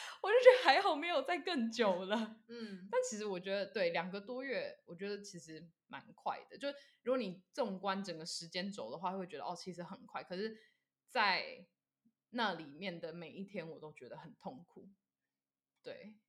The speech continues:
Speaker 2: OK，好，那第二阶段的最后一题，今年的你是如何诠释工作与休息这两者之间对你的意义与平衡？
Speaker 1: 哦，哦，这个问题很棒。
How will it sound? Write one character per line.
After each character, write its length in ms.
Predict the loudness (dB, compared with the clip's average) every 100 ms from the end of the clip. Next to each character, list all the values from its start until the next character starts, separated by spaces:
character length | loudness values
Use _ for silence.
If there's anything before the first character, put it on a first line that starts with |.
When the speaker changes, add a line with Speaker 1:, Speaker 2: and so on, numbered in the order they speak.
| _
Speaker 2:
OK， 440 | -18 -16 -18 -20 -20 _ _ _ _ _
好， 220 | -14 -8
那 340 | -6 -4 -4 -4
第 160 | -4
二 100 | -4
阶 160 | -2 -4
段 160 | -4
的 120 | -4 -6
最 200 | -8 -4
后 160 | -4
一 80 | -4
题， 440 | -6 -8 -8 -12 _ _ _ _ _
今 260 | -8 -6
年 220 | -4 -2 -2
的 160 | -2
你 320 | -4 -6 -6
是 260 | -6 -4 -4
如 220 | -2 -2
何 200 | -2 -4
诠 380 | -6 -8 -8 -8
释 460 | -6 -6 -6 -8 -4
工 320 | -4 -4 -8
作 320 | -8 -6 -6
与 140 | -10 -14
休 320 | -8 -6 -6
息 280 | -8 -12 -14
这 160 | -12 -8
两 260 | -8 -8
者 160 | -10 -12
之 240 | -12 -14
间 380 | -12 -16 -14 -14
对 200 | -12 -14
你 180 | -14 -18
的 120 | -20 -20 -20 -20 _
意 120 | -10 -10
义 260 | -8 -12
与 120 | -14 _
平 260 | -14 -14
衡？ 140 | -12 -16 _ _
Speaker 1:
哦， 100 | -6 -4 -2 -2 -2 -4 -4
哦， 200 | -8 -10
这 100 | -4
个 100 | 0
问 180 | 2 0
题 240 | 0 -4 -6
很 200 | -8 -4
棒。 380 | -4 -4 -8